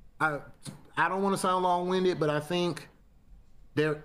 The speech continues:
is a strategic reason behind this. I'm not on board. That doesn't mean I have to like it, but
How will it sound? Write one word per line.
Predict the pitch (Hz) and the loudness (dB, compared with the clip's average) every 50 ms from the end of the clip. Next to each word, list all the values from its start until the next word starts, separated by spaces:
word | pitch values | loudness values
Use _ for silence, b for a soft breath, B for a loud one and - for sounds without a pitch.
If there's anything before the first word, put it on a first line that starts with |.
| - - | -8 -2
is | 143 143 151 160 175 185 190 196 175 151 - | 0 2 4 4 4 4 4 2 0 -4 -4
a | - 180 180 | -4 -2 -2
strategic | 156 - - 185 185 - - 196 196 202 196 190 190 - - | -2 -4 -4 -4 -6 -6 -4 -2 -2 0 0 -2 -4 -2 -2
reason | 156 170 190 196 196 180 190 196 196 | -2 0 2 0 2 2 2 0 2
behind | 196 196 185 196 196 196 196 196 196 | 0 2 2 2 2 2 0 2 2
this. | 196 196 214 208 208 - | 2 2 2 0 0 -2
I'm | - 139 143 147 147 147 143 143 | 0 0 0 0 0 -2 0 0
not | 143 135 131 - - | 2 2 0 0 0
on | 117 113 110 104 98 | -2 -2 -2 -2 -2
board. | 87 98 104 135 175 196 185 175 165 151 127 101 | -2 0 0 2 2 2 2 0 0 0 0 0
That | 113 110 107 | 0 0 2
doesn't | 120 120 113 117 110 | 0 0 0 0 -2
mean | 110 104 | 0 -2
I | 101 104 | -2 -2
have | 113 107 - | -4 -6 -6
to | 90 | -6
like | 85 80 90 104 123 127 - | -4 -2 -2 -2 -2 0 0
it, | 208 226 233 - - - 113 | 0 0 0 -2 -8 -4 -2
but | 113 107 101 98 95 90 - | 0 0 2 0 0 -2 -4